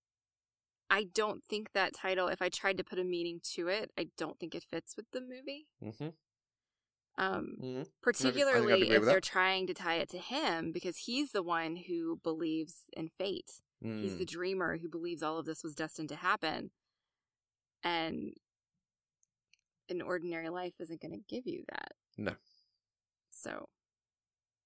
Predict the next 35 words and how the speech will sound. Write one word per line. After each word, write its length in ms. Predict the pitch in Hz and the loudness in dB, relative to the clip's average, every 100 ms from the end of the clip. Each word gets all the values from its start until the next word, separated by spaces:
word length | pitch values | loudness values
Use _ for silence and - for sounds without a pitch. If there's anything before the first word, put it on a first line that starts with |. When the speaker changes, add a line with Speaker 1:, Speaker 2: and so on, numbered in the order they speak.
| _ _ _ _ _ _ _ _ _ _ | _ _ _ _ _ _ _ _ _ _
Speaker 1:
I 80 | 175 | -18
don't 120 | 190 | -16
know. 120 | 220 240 _ _ _ - | -18 -20 _ _ _ -12
Speaker 2:
Mm. 140 | 247 233 | -4 2
Speaker 1:
Although 200 | 202 185 | 6 6
apparently, 440 | 196 220 220 190 | 6 2 2 2
according 300 | 175 - 185 | 0 0 0
to 60 | 175 | 0
her, 160 | 180 175 | 0 -2
she's 200 | - 170 | -4 -6
a 40 | |
dreamer 280 | 180 175 165 | -4 -4 -4
too, 220 | - 180 - | -6 -6 -8
so 200 | - 156 - 156 - | -6 -2 0 0 -4
Speaker 2:
<clears throat> 340 | - _ _ - | -10 _ _ -6
Yeah. 220 | 113 - - - _ _ _ - | -4 -4 -6 -16 _ _ _ -2
Speaker 1:
didn't 200 | 196 185 | -2 -2
peg 180 | 190 | -4
her 120 | 175 156 | -4 -2
for 100 | 170 | 4
that 200 | 208 175 | 4 4
one. 220 | 170 170 - - - - | 0 -4 -12 -20 -20 -8
Speaker 2:
No. 280 | 143 123 107 - _ _ - | 6 8 8 4 _ _ 12
And 160 | 139 156 | 12 12
it's, 220 | 247 - - 262 - - | 8 0 -4 -8 -10 -14
Speaker 1:
<laughs> 400 | _ - - - | _ -20 -6 8
Speaker 2:
like, 140 | 165 | 10
they 60 | 175 | 10
do 220 | 185 190 | 12 12
a 40 | 170 | 12
nice 200 | 156 151 | 10 8
thing 160 | 139 | 6
where 220 | 139 135 131 | 12 12 12
as 180 | 139 131 | 10 10
she 460 | - 120 110 110 | 8 8 4 -2